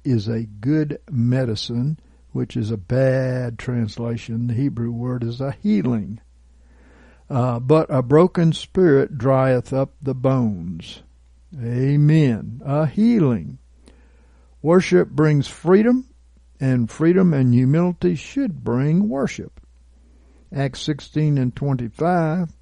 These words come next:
says, "But about midnight Paul and Silas were praying and singing hymns unto God, and the prisoners were listening to them. And suddenly there was a great earthquake,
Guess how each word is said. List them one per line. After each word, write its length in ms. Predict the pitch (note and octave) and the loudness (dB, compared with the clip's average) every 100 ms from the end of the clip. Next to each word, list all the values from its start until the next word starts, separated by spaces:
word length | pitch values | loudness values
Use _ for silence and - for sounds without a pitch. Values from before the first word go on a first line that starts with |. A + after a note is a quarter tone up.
| _ - _ _ | _ -20 _ _
says, 540 | - - C3 E3 G3+ E3+ | -12 -2 2 4 2 -2
"But 280 | - C3 C3+ | -6 -2 0
about 360 | C3 E3 C#3 | 2 2 4
midnight 680 | C3 F3 G#3 C#3+ C#3+ E3 F3 | 2 2 2 2 2 0 -2
Paul 380 | - E3+ E3+ D3+ | 0 2 2 2
and 160 | B2+ B2 | 0 -2
Silas 560 | - F3+ D#3+ D3 D3 | 0 2 2 2 -2
were 160 | A#2+ A2 | -6 -6
praying 640 | - E3+ G3 C#3+ D3+ A2 | -4 2 4 4 2 0
and 180 | B2 A2+ | 0 -2
singing 460 | - E3 F3 C#3+ | 0 2 4 2
hymns 480 | A#2 F3+ G3 D#3+ E3 | 4 6 6 4 2
unto 260 | D3+ D#3 E3 | 0 -2 -2
God, 580 | F3 G#3+ E3 G#2+ F#2+ A#2+ - - _ - - | -2 0 0 -2 -6 -14 -20 -20 _ -20 -4
and 160 | D3 D3+ | -2 0
the 60 | |
prisoners 600 | C#3 A3+ A3+ E3 C#3 B2+ | 2 4 4 2 0 0
were 180 | A#2 A#2 | -2 -4
listening 520 | E3 B3+ - C#3+ A#2+ | 0 -2 0 0 0
to 120 | G#2+ | -2
them. 480 | G#2+ A2 G#2 D2 C2+ - - _ _ - | -2 -2 -2 -6 -12 -16 -20 _ _ -6
And 180 | B2+ | -4
suddenly 460 | A#2+ G#3+ A3+ F#3+ E3 | 0 2 4 6 4
there 220 | D3+ D3 | 4 4
was 200 | C#3+ B2 | 4 2
a 160 | B2 A#2+ | 0 -2
great 480 | G2 B2+ F3+ A3+ - - | -2 2 4 4 0 2
earthquake, 720 | G3 B3+ - D3 A2+ G2 - | 6 6 4 -2 -2 -4 -14